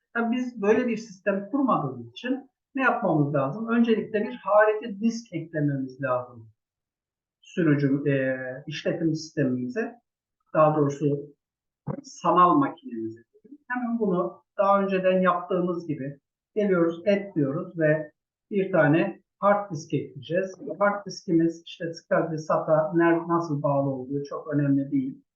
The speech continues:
Yeni bir disk oluşturuyoruz. Altmış gigabayt diyor işte, okey, şimdi fark etmiyor. Buradaki değer size kalmış. Hemen burada şuna geliyorum.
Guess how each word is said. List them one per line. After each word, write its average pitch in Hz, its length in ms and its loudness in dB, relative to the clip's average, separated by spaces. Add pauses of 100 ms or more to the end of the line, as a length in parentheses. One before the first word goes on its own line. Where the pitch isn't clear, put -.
(380)
Yeni 196 260 2
bir 143 260 2
disk - 280 0
oluşturuyoruz. 190 920 0 (1300)
Altmış 175 440 0
gigabayt 131 540 0
diyor 123 160 -10
işte, - 180 -12
okey, 151 380 -4
şimdi 151 280 -8
fark 185 300 2
etmiyor. 135 400 -2
Buradaki 147 400 0
değer 147 480 4
size 147 420 -10
kalmış. 123 460 -14 (440)
Hemen 214 300 2
burada 190 220 0
şuna 190 420 -2 (260)
geliyorum. 165 520 -2